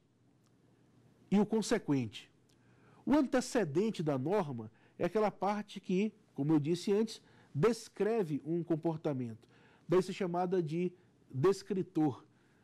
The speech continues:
né? E a segunda parte da norma, jurídica tributária estrito sensu, é aquela que prescreve uma consequência. Daí se chamada de prescritor.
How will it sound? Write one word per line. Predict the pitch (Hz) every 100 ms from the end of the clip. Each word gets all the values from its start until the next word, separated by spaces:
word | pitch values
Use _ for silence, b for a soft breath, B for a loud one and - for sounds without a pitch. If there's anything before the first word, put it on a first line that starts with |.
| b -
né? | 190 B B -
E | 247
a | 294
segunda | - 254 196 202 170
parte | 151 131 127
da | 185 208
norma, | 208 226 240 254 - b b _ _
jurídica | 139 160 165 139 -
tributária | - 160 156 147 131
estrito | 156 - 139 143
sensu, | - 196 226 - - b b b b b -
é | 214
aquela | 226 202 208 220
que | - 214
prescreve | - - 233 240 - 202 196 208 202 226 - _ _
uma | 175 196
consequência. | 202 202 233 220 165 156 - 147 b b b
Daí | 165 170
se | 190
chamada | 185 175 170 175
de | 175
prescritor. | - - 190 202 - 196 180 139 127